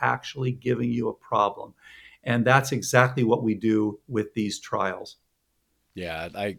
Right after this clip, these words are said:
Speaker 2: I love that. That's really exciting. So yeah, definitely we'll get the information from you on how people can look into that more, and we'll get that put in the show description for everybody listening.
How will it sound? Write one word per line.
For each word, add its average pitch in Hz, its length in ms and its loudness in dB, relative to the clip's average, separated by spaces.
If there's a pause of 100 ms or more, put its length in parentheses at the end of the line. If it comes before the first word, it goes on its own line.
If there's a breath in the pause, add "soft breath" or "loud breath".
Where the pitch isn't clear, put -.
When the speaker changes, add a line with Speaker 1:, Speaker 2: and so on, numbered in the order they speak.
Speaker 2:
I 113 140 0
love 107 360 2
that. 87 280 -4
That's 113 260 -4
really 120 380 -2
exciting. 98 480 0
So 123 140 -4
yeah, 123 220 4
definitely 143 440 2
we'll 113 160 2
get 117 160 -2
the 127 140 -2
information 113 540 -2
from 107 220 -2
you 104 80 -2
on 95 120 -4
how 101 160 -4
people 107 320 -6
can 98 160 -8
look 95 180 -4
into 104 220 -2
that 92 280 -2
more, 92 260 -4
and 90 100 -6
we'll 92 100 -4
get 92 220 -8
that 98 260 -2
put 101 220 -4
in 92 240 -6
the 90 100 -6
show 90 260 -4
description 87 600 -8 (400 loud breath)
for 107 120 -2
everybody 90 380 -2
listening. 95 420 -8